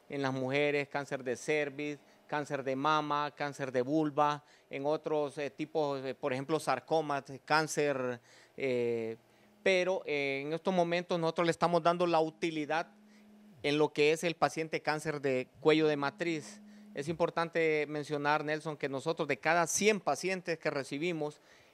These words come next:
en el hospital de cáncer de cuello de matriz, prácticamente el sesenta por ciento son pacientes de cáncer de cuello de matriz. Eso nos da la ventaja que con este equipamiento nosotros podemos ofrecerle una mejor respuesta a la población.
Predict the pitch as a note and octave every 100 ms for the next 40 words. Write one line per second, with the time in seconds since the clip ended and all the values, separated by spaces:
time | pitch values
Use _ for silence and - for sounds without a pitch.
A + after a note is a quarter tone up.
0 | - D3 C#3 C3+ C#3 C3 D3+ - E3+ E3
1 | D3 B2+ - E3 E3+ D#3 C#3+ - D#3+ D#3+
2 | D#3 D3 C#3+ - E3 - E3+ E3+ F3+ E3
3 | D3 E3 E3 D#3 - B2+ - F3+ F3 E3+
4 | - C3 - E3+ F3+ F3+ - - - -
5 | D#3 D#3 - D#3+ D#3+ D#3 C#3 C3 - D#3
6 | D#3 D3+ C#3 - D3 D3 C#3+ C#3 C3 E3+
7 | D#3+ - - - - F3+ F3 F3 D#3 C3+
8 | E3 E3 D#3 C#3+ - D#3+ D#3+ D#3 C3 D3
9 | F3+ - E3+ E3 - C#3+ D#3 D#3+ D#3 E3+
10 | E3 - _ C#3+ C3+ D#3 E3+ - D#3 E3+
11 | E3+ D#3+ D3 D#3+ E3 E3+ E3 D#3+ D3 C#3
12 | E3+ F#3 D#3 - F3 - C3+ B2 B2 A#2
13 | A2+ - A2+ G#2